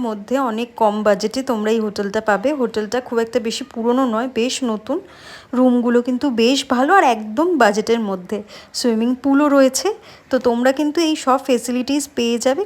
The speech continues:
খুব কম বাজেটের মধ্যে। এখানে আমরা আগেও এসেছি, ওদের সার্ভিসও বেশ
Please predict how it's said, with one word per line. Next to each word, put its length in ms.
খুব 120
কম 140
বাজেটের 440
মধ্যে। 280
এখানে 300
আমরা 160
আগেও 240
এসেছি, 340
ওদের 160
সার্ভিসও 460
বেশ 160